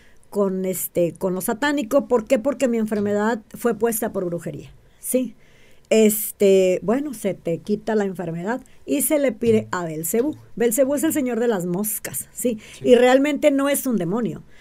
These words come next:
Speaker 1: eh, como tal, es una transformación o una adaptación de una diosa, ¿sí? De una diosa que, eh, creo que se llamaba Belceba, algo así.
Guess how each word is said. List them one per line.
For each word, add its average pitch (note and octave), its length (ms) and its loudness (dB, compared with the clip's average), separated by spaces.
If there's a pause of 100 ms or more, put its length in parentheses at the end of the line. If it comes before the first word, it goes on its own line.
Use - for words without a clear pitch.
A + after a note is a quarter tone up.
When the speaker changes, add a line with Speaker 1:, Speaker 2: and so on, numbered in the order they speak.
(220)
Speaker 1:
eh, F#3 260 2
como F#3 260 0
tal, A3 240 0 (160)
es A#3 200 -2
una C4 300 -2
transformación G#3 840 -4
o A3 60 0
una A#3 300 4
adaptación G3 840 0
de G3 100 0
una G3+ 240 2
diosa, C4+ 360 0 (220)
¿sí? A#3+ 240 -2 (120)
De F#3 120 -2
una G3 240 0
diosa G#3+ 340 2
que, E3 840 -4
eh, D3+ 80 -6
creo E3+ 140 -8
que - 40 -14
se A#3 120 -10
llamaba E3+ 340 -6
Belceba, D#3 680 -10
algo D#3+ 220 -8
así. - 180 -12